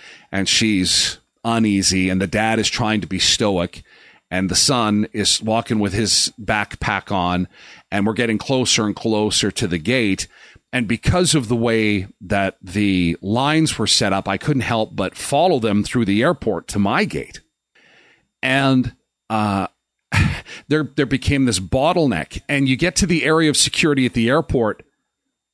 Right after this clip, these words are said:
where you have to say goodbye. Um, you hang on as long as you can,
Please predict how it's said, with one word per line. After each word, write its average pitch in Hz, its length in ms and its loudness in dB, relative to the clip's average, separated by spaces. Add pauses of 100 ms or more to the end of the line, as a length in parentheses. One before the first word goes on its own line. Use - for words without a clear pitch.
(220)
where 120 640 0 (120)
you 110 140 0
have 156 260 0
to 151 80 0
say 143 240 2
goodbye. 104 640 -4 (800)
Um, 98 300 -2 (400)
you 123 520 -4
hang 156 300 2
on 156 200 2
as 117 160 0
long 135 320 2
as 107 100 0
you 98 60 -4
can, 110 540 -2